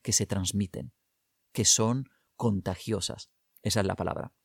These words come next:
Por lo tanto, hay, hay un eslogan que si seguís Acción Escénica desde hace tiempo lo habréis escuchado, y es "a expresar y a transmitir,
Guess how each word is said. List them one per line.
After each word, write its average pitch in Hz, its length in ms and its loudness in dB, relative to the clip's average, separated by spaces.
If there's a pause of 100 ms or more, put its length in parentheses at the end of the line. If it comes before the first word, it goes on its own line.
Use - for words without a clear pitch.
(500)
Por 120 200 10
lo 117 140 6
tanto, 151 580 2
hay, 156 440 0
hay 147 140 2
un 165 100 0
eslogan 110 640 4 (240)
que 98 120 -4
si - 380 -2
seguís 110 380 2
Acción 107 240 0
Escénica 113 360 0
desde 101 160 -2
hace 98 160 -6
tiempo 107 400 0 (300)
lo 101 100 0
habréis 104 200 0
escuchado, 107 540 -2 (340)
y 113 120 2
es 131 220 0 (320)
"a 113 60 0
expresar 110 500 -2
y 127 60 -2
a 120 40 0
transmitir, 107 600 -2